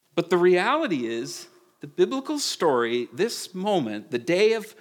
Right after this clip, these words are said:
Pentecost, is the beginning of a spirit-empowered community. A community that we now call the church. The kingdom of Jesus taught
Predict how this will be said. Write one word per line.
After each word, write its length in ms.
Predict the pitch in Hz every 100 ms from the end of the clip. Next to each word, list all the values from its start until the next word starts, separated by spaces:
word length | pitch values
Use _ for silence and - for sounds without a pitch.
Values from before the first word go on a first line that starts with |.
| _
Pentecost, 880 | - 233 214 160 - 104 101 - - - _ _ _ _ _ _
is 160 | 139 143
the 80 | 151
beginning 640 | 156 143 180 202 226 240
of 160 | 151 135
a 40 |
spirit-empowered 1080 | - - 165 175 175 143 131 - 131 123 117
community. 540 | - 98 95 92 90 - _ _ _ _ _ _ _ _ _ _ _ _ _ _ _ _ _ _ _ _ _ -
A 40 | -
community 720 | - 208 262 226 135 123 147 _ _ _ _ _ _ _ -
that 80 |
we 140 | 143 143
now 200 | 139 143
call 300 | - 151 127
the 100 | 107
church. 360 | - 107 78 _ _ _ _ _ _ _ _ _ _ _ _ _ _ _ _ _ _ _ _ _ _ _ _ _ _ -
The 80 |
kingdom 340 | - 262 285 339
of 100 | 262
Jesus 480 | 175 185 175 160 -
taught 640 | - - 226 185 123 123